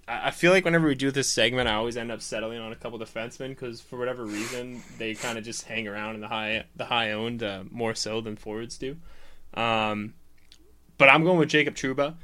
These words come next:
It's been a disappointing season for Trouba. He's got just eighteen points in forty-six games.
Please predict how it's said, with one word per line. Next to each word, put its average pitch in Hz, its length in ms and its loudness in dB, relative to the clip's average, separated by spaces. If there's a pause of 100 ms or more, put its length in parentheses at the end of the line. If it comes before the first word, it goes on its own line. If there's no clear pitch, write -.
(340)
It's - 100 -8
been 151 320 2
a 143 40 2
disappointing 151 460 2
season 147 320 0
for 147 120 0
Trouba. 147 340 4
He's 147 100 2
got 127 140 4
just 131 180 -4
eighteen 127 360 -2
points 123 320 0
in 123 80 -8
forty-six 123 500 -4
games. 120 460 -4